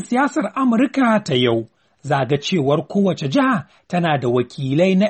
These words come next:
Electoral College. Jihar California ita ce tafi kowa yawan wakilai, hamsin da biyar, sai jihar Texas da ke da wakilai talatin da takwas. Kana jihar New York na biye da su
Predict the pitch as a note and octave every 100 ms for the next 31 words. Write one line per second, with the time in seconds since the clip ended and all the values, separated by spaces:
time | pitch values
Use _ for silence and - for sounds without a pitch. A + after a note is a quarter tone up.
0 | C#3+ D#3+ G3+ - G#3+ A3 G#3+ - B2 A#2
1 | A#2 A2 - - _ _ _ C3+ G#3 G#3
2 | - F#3 C#3 - C3+ C#3 C3+ A#2+ - -
3 | F#3+ G#3 G3 - E3+ G3 - G3+ G3 G3+
4 | G#3 C#4 A#3 E3+ A#2+ - A2+ A#2 B2 B2
5 | _ - C3 B2+ - D4 B3+ A#2 A2+ A2+
6 | C3 - _ _ - C#3 B2+ E3 D3+ -
7 | G3+ G#3 A3+ G3 - _ _ B2+ B2 D3
8 | B2 A#2+ B2 - C3+ F#3 F#3 D3 A#2+ -
9 | C#4+ G3+ - C3 - A#2+ A2 - _ _
10 | _ _ - C3 C3 A#2+ A#2 C#3+ C#3 C3
11 | F3 E3+ D#3 C#3+ B2+ A#2+ C#3+ G#3 D#3 -
12 | - A#2